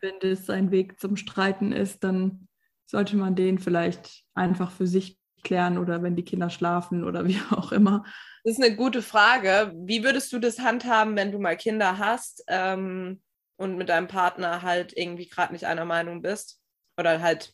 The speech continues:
Speaker 2: dem Vater, wie auch immer. Also jetzt mal unabhängig von Er-, Erziehungsthemen oder einfach generell, würdest du vor deinen Kindern streiten oder nicht?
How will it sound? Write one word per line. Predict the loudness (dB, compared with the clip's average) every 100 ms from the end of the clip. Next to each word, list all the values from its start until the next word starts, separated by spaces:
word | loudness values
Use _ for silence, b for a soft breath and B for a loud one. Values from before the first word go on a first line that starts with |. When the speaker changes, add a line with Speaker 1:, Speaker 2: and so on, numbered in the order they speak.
| _
Speaker 2:
dem | -8 -6
Vater, | 0 0 2 0
wie | -2
auch | -2
immer. | -4 -2 -2 -2 B B
Also | 2 4
jetzt | 4
mal | 4 4
unabhängig | 6 6 4 0 -2 2
von | 2 2 0 -10 B B
Er-, | -2 0 0
Erziehungsthemen | -2 2 2 4 2 -2 2 6 8 6 4
oder | 0 2 4 2 0 -6 -4 2
einfach | 4 4 4
generell, | 6 6 6 4 2
würdest | 2 0 -2
du | -4
vor | 0 2
deinen | 2 0
Kindern | 0 2 0
streiten | -2 2 4 4 2 -2
oder | -2 -2
nicht? | -6 -12